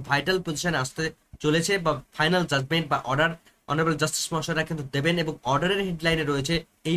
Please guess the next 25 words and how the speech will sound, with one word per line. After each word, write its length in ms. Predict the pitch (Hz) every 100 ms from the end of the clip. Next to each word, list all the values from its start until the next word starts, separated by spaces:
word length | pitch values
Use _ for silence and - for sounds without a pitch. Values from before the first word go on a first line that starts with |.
| 156
মামলাটি 280 | 127 135 170 170
ফাইনাল 240 | 160 156 139
জাজমেন্টের 380 | 120 131 127 127
জন্য। 120 | 120 - - - -
এখন 120 | 135 185
দেখা 140 | 175 185
যাক 100 | 214 - _ _ -
কি 60 | 190
কি 80 | 226 226 - -
আপডেট 280 | 143 180 185 - 143
আসে 220 | 143 190 139 - _ -
সুপ্রিম 280 | 196 190 208 202
কোর্ট 120 | 190
থেকে, 160 | 190 170 131
কি 60 | 180
কি 60 | 190 170
নির্দেশ 240 | 131 160 139
দেন 160 | 165 139 101 - _ _
তা 60 | 151
আপনারা 200 | 139 143 135
এই 40 | 139
চ্যানেলের 240 | 143 135
মধ্যে 140 | 131 131
পাবেন। 200 | 147 135 110 _ - -
আপাতত 240 | 180 180